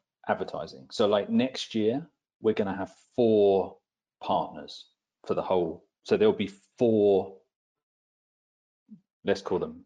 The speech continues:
ads, advertorials. There'll be four ads per edition. That's it.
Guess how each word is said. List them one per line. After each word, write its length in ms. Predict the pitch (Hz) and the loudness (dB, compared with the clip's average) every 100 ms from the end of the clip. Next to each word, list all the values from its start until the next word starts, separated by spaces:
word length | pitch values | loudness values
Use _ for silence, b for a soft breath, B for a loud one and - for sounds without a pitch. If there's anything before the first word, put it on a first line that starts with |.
| - | -12
ads, 480 | 80 73 - - _ _ _ - | -10 -10 -16 -20 _ _ _ -8
advertorials. 640 | 90 85 80 80 71 73 - - | -6 -6 -10 -10 -10 -14 -20 -8
There'll 140 | 95 | -6
be 60 | 98 | -6
four 340 | - 117 107 95 | -2 4 4 4
ads 240 | 90 - | 0 -8
per 240 | - 82 | -10 -8
edition. 380 | 82 - - 87 _ _ | -8 -12 -16 -20 _ _
That's 200 | - - | -10 -10
it. 80 | - | -14